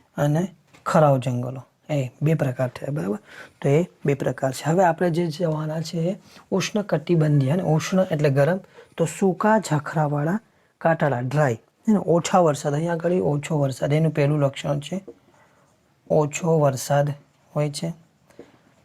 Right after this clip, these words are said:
બરાબર? તો ઓછા વરસાદની અંદર વરસાદનું પ્રમાણ કેટલું હશે? સિત્તેર સેમીથી, સિત્તેર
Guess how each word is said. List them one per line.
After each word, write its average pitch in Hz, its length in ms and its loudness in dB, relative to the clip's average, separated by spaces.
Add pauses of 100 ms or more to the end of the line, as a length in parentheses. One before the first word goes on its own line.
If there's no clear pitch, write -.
(140)
બરાબર? 165 300 2 (340)
તો 196 80 2
ઓછા 151 300 0
વરસાદની 180 420 2
અંદર 175 140 6
વરસાદનું 165 500 6
પ્રમાણ 165 380 6
કેટલું 175 440 6
હશે? 143 260 2 (140)
સિત્તેર 175 400 0
સેમીથી, 151 600 -4 (720)
સિત્તેર 175 640 -2